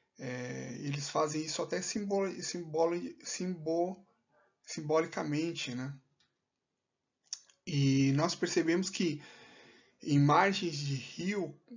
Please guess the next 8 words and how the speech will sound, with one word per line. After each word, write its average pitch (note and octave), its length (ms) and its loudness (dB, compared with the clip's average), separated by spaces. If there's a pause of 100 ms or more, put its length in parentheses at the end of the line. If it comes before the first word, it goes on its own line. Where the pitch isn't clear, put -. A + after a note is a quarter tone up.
(520)
É, C3 480 -4
quando D#3 380 -4
você D3 180 -6
tem D#3+ 140 -2
um D#3 120 0
rio D#3 460 -2
e C#3 340 -2
que, C#3+ 260 -4